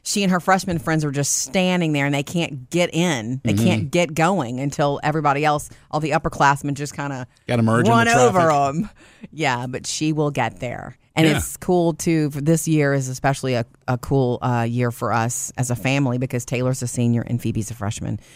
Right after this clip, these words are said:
Speaker 1: So this is the last time they'll go to school together.
Speaker 2: Have they seen each other during the school day?
Speaker 1: Uh, not that I've heard yet.
Speaker 2: Oh.
Speaker 1: I've asked.
Speaker 3: Oh, well, you know what? That's right. I didn't even think about that. I know they see each other because Phoebe rides with Taylor.
Speaker 1: Yeah, they see each other in the
Speaker 3: But
Speaker 1: parking lot after school.
Speaker 3: Yeah.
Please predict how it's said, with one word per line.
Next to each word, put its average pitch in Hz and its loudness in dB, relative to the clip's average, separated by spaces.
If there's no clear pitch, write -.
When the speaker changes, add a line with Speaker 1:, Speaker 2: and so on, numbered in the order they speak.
Speaker 1:
So 160 0
this 139 0
is 135 -4
the 131 2
last 127 2
time 123 0
they'll 120 0
go 113 -2
to 110 -6
school 120 -4
together. - -4
Speaker 2:
Have 135 2
they 135 6
seen 123 0
each 131 0
other 135 0
during 113 -2
the 104 -2
school 120 -6
day? 127 -2
Speaker 1:
Uh, 180 0
not 180 0
that 190 0
I've 170 0
heard - -4
yet. 73 -8
Speaker 2:
Oh. 69 -8
Speaker 1:
I've 196 0
asked. 180 -4
Speaker 3:
Oh, 247 6
well, 143 2
you 165 4
know 185 4
what? 190 0
That's 170 2
right. 220 4
I 131 6
didn't 151 6
even 180 2
think 240 0
about 117 2
that. 107 2
I 117 4
know 156 4
they 151 2
see - -2
each 151 0
other 147 2
because 120 2
Phoebe 143 2
rides 113 4
with 165 0
Taylor. 98 2
Speaker 1:
Yeah, 190 -2
they 180 2
see 214 -4
each 208 -2
other 202 2
in 180 2
the 151 0
Speaker 3:
But 160 6
Speaker 1:
parking 202 2
lot 147 2
after 165 0
school. - 0
Speaker 3:
Yeah. 170 2